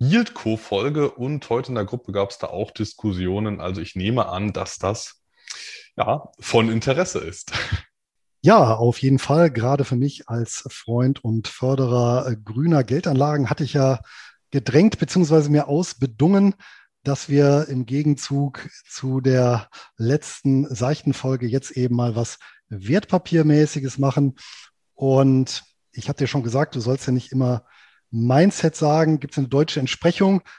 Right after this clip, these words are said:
Speaker 2: bei Yieldco? Da kann man das Ganze ein bisschen lockerer sehen. Ganz einfach deswegen, weil es gibt keine, ja, Entsprechung.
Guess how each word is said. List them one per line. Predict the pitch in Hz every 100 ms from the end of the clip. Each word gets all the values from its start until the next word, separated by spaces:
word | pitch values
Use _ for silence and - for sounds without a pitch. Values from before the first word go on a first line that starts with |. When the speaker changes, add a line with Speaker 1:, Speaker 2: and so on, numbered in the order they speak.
| _ -
Speaker 2:
bei | 139
Yieldco? | 143 180 233 - 214 220 214 _ _ _
Da | 120 170 202 202
kann | 196
man | 185
das | -
Ganze | 175 - 151
ein |
bisschen | 160 165 151
lockerer | 196 214 185 185
sehen. | 165 196 208 196 - - _ _
Ganz | 151 156
einfach | 160 151 147
deswegen, | 160 - 170 170 175 170 - _ _
weil | 120 139 170 180 _
es | 151 -
gibt | 247
keine, | - 139 127 107 - _ _ _ _ _ _ _ -
ja, | 123 92 -
Entsprechung. | - 135 - 170 190 185 185